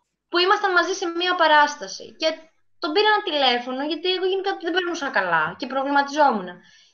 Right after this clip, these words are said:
Και αυτό που συζητάμε είναι το, καταρχάς, ποιος μου λέει εμένα, με... δεν με νοιάζει καν το οικονομικό.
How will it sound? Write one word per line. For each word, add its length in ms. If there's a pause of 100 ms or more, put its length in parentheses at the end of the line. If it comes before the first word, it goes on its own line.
(140)
Και 180 (680)
αυτό 160
που 100
συζητάμε 580 (120)
είναι 360 (1040)
το, 120 (1600)
καταρχάς, 800 (340)
ποιος 380
μου 120
λέει 260
εμένα, 520 (200)
με... 120 (320)
δεν 180
με 80
νοιάζει 420
καν 240
το 60
οικονομικό. 760